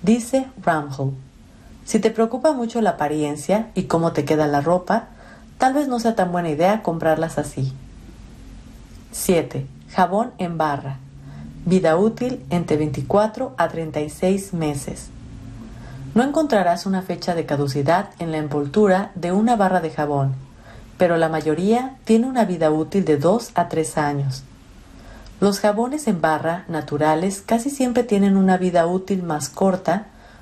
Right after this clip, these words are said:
porque no llevan conservantes artificiales. Eso no significa que pierdan su eficacia para limpiar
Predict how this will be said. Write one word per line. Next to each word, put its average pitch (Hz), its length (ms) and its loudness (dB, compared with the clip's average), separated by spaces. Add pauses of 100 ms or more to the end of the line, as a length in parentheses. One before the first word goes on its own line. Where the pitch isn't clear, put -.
(120)
porque 226 260 2
no 247 140 0
llevan 254 320 -4
conservantes 185 960 2
artificiales. 156 1000 -2 (760)
Eso 208 240 2
no 240 80 0
significa 208 640 2
que 185 100 -4
pierdan 175 400 0
su 170 100 -6
eficacia 170 760 -2
para 156 180 0
limpiar 151 540 0